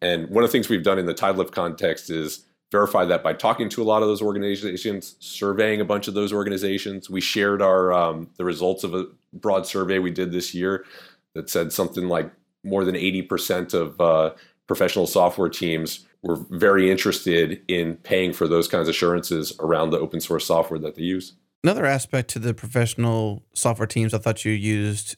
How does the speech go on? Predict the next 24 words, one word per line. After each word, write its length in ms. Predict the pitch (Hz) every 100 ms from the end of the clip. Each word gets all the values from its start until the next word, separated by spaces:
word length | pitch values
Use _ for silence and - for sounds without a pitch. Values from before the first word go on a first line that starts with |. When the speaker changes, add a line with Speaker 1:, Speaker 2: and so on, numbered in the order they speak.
| -
Speaker 2:
in 120 | 165
this 140 | 113 110
context 480 | - 117 107 107 -
was 440 | 107 104 - - -
describing 680 | 113 - 123 117 131 120
the 120 | 110 110
teams 520 | - 120 117 107 -
creating 320 | - 107 101
the 80 | 90
software, 640 | - 107 107 - - 120 -
meaning 280 | 120 120
the 100 | 107
open 220 | 107 104 101
source 240 | - -
software. 500 | - - - 50 - _ _ -
Did 120 | 110
you 100 | 127
use 220 | 143 151
it 60 | 131
in 80 |
that 160 | 110 131
context 360 | 143 135 139 -
as 120 | 120
well? 360 | 120 135 147